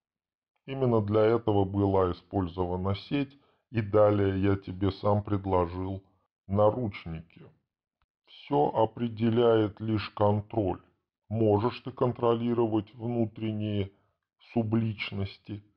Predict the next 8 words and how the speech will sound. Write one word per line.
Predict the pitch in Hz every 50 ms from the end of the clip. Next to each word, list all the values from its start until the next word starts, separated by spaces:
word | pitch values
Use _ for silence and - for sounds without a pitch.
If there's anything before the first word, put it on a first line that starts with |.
| _ _ _ _ _ -
внутреннее | 101 95 101 110 113 113 110 104 104 - 104 104 101 104 107 104 101 101 101 98 95 95
"я", | 95 101 95 90 - _ _ _ _ _ _ _ -
или | - 117 117 110 107 110 104 101 - - _ _
они | - 101 101 110 117 123 123 120
контролируют | 110 - 98 92 90 - 98 101 98 98 95 95 95 95 95 98 98 92 90 87 82 _ _ _ _ _ _ _ _ _ _ -
весь | 95 92 92 101 98 92 - -
процесс | - 104 98 95 87 - - - 131 131 131 131 - - _
и | 202 135 107 107 104 104 101 92 -